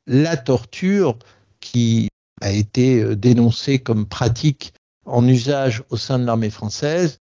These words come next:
était aussi en usage au sein d'un groupe qui se voulait de libération nationale, qui se voulait porter une certaine éthique dans sa communication officielle, respect des règles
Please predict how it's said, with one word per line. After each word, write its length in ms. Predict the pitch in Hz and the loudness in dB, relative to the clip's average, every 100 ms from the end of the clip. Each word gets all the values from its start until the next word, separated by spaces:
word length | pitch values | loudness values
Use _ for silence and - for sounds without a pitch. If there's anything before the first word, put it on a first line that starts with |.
| _ _ | _ _
était 520 | 160 156 - 165 151 - | -2 -2 0 0 0 -2
aussi 560 | 120 117 - 160 180 - _ - | -2 -2 -4 -4 -4 -6 _ -6
en 320 | 180 202 180 | -4 0 2
usage 720 | 151 113 127 110 123 147 139 - _ | 2 0 -4 -2 -2 -4 -6 -12 _
au 140 | 139 139 | 0 0
sein 480 | - - 131 143 - _ _ _ _ _ - | 0 0 0 0 -6 _ _ _ _ _ -2
d'un 200 | 147 147 | 2 4
groupe 340 | 143 165 165 - _ _ - | 4 6 4 0 _ _ -2
qui 260 | 156 147 139 | 2 2 0
se 220 | - - | -2 0
voulait 400 | 120 131 151 151 | 2 4 4 4
de 100 | 120 | 2
libération 580 | 120 123 127 117 120 135 | 2 2 0 0 -2 -4
nationale, 840 | 117 110 127 123 139 170 185 127 _ _ _ _ _ _ | -4 -6 -8 -4 -4 0 0 -2 _ _ _ _ _ _
qui 120 | - 139 | -2 -2
se 180 | - | 2
voulait 300 | 135 135 147 | 2 4 2
porter 600 | 131 143 120 - 151 151 - | 0 -2 -2 -2 0 0 -2
une 160 | 113 | -4
certaine 500 | 113 - 135 - 143 | -4 -4 -4 2 4
éthique 580 | 131 - 180 190 - - _ _ _ _ - | 4 2 -2 -2 -4 -18 _ _ _ _ -2
dans 140 | 113 | -2
sa 160 | - 120 | 2 2
communication 680 | 120 120 123 113 110 - | 4 4 4 2 -2 -2
officielle, 800 | 110 - 110 - 131 151 170 113 120 _ _ _ _ _ | -4 -6 -10 -4 -2 0 0 0 -4 _ _ _ _ _
respect 600 | 127 110 117 113 - 139 | -8 -2 -2 -2 -2 0
des 140 | 117 107 | 2 0
règles 760 | 117 127 143 127 120 117 117 | 0 -2 -2 -2 -2 -2 -2